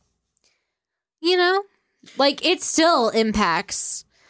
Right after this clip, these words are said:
Like, there, we do, we do not have an equal society regardless of whether you're in Pakistan or whether you're in the United States.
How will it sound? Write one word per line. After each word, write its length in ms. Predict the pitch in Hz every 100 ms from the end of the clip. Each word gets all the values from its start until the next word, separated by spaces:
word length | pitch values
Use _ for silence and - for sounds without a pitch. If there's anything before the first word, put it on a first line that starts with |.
| -
Like, 260 | 233 185 -
there, 280 | 202 247 226
we 300 | 262 247 247
do, 160 | 247 247
we 200 | 233 233
do 120 | 240
not 220 | 220 220 247
have 200 | 247 214
an 60 |
equal 320 | 180 196 - 254
society 680 | 285 - 190 185 185 185
regardless 760 | 185 196 180 185 190 190 190 -
of 260 | 196 175 -
whether 240 | 202 180
you're 160 | 185 180
in 120 | 170
Pakistan 680 | - 165 196 240 - 285 269
or 120 | 214
whether 240 | 185 170 180
you're 140 | 170
in 120 | 170
the 80 | 165
United 400 | - 151 151 156
States. 560 | - - - - -